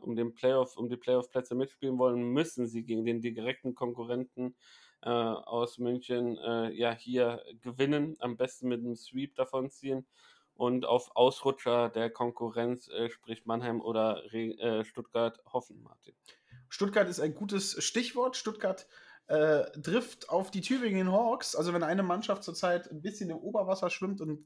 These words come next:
Speaker 2: Gas gibt und zeigen kann, was sie können, haben sie jetzt hier grad den nächsten Gegner.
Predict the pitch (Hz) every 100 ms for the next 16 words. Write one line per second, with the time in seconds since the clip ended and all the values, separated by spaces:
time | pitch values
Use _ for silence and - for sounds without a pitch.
0 | - - - 147 143 196 196 196 185 -
1 | - - 143 147 165 170 170 170 165 156
2 | 151 151 196 190 196 - - 156 151 151
3 | 190 185 165 165 156 156 170 247 - -
4 | 196 196 233 165 208